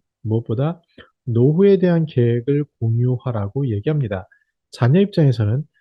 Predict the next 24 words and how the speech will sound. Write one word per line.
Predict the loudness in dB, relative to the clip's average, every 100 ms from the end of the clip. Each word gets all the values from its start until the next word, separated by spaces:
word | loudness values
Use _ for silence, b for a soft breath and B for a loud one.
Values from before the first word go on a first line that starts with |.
| _ -4
당연히 | 0 2 0 -2
부모는 | -2 0 0
무언가 | 0 -2 -2 -2 -4 -4
굉장히 | -2 -2 -2
많을 | -4 -4 -4
거라는 | -4 -4 -2 -4 -6 -8 -12
착각을 | -14 -8 -6 -4
하기 | -2 -4
쉽습니다. | -8 -14 -6 -4 -4 -6 -10 _ _ -6
왜냐하면 | 0 2 2 2 -2 -6 _ _ _ 0
우리 | 2 2
부모님들이 | 2 2 2 2 2 2
어렸을 | 2 0 -4 -10 -8
때 | -4 -2 -4 -8 _ _
그 | -6 -4 -4 -4
가졌던 | -2 -2 -2 -2 -2 -2 -6 -12 _
개인 | -2 2 2 2 -2
지디피 | -4 -2 -2 -2 -2
같은 | -2 -2 -4
수준을 | -4 -4 -4 -4
보더라도요. | -6 -10 -8 -8 -6 -6 -8 -16 _ _ _ _
굉장히 | -2 2 0 0
적은 | -4 -6 -6 _ -2 0 -2
수준이었고 | -6 -4 -2 -4 -6 -6 -6